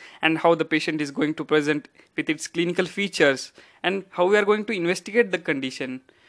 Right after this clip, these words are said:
what are the scopes for the modern medicine, and what is the homeopathic management possible for that disease condition.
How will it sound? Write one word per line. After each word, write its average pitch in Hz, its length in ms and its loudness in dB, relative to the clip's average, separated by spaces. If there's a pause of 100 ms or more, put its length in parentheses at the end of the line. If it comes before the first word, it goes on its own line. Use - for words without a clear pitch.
(120)
what 175 180 4
are 185 100 4
the 170 120 -4
scopes - 320 -4
for 170 240 6
the 151 80 -2
modern 165 280 4
medicine, 180 460 -2 (500)
and 190 200 4
what 202 120 6
is 214 140 2
the 208 80 4
homeopathic 202 420 0
management 165 600 0
possible 156 460 0 (180)
for 151 140 0
that 151 280 2 (300)
disease 170 260 -6
condition. 131 500 -6